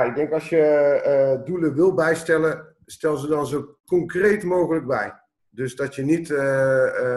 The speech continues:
ehm, eh, een doelstelling, eh, vaag formuleert,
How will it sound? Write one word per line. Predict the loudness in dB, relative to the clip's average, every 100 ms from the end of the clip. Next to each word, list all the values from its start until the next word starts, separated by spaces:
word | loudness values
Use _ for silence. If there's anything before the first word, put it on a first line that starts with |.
| -2 -4
ehm, | -6 -10 -14 _
eh, | -12 -10 -8
een | -8 -6
doelstelling, | -8 -4 -6 -4 -6 -10 -10
eh, | -6 -4 -6
vaag | -2 -2 -2 -6
formuleert, | -6 -4 -2 -2 0 0 -2 -6 -18